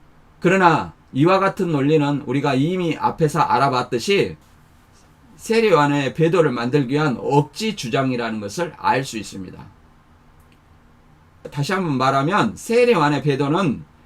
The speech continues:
이 앞번에 재림은 초림 때와 같다 주제에서 다루었기 때문에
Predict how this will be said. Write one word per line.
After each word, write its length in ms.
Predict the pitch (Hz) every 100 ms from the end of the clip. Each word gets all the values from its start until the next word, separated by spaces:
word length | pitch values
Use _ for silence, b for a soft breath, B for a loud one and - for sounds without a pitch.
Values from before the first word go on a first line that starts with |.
| _
이 140 | 135
앞번에 600 | 147 147 170 139 160 175 - _ _
재림은 540 | 175 180 185 170 143
초림 320 | - 214 226
때와 260 | 226 185 143
같다 480 | 120 - 127 90 82 - _ -
주제에서 500 | - 143 160 147 135
다루었기 460 | - 131 160 151 143
때문에 480 | 120 139 185 -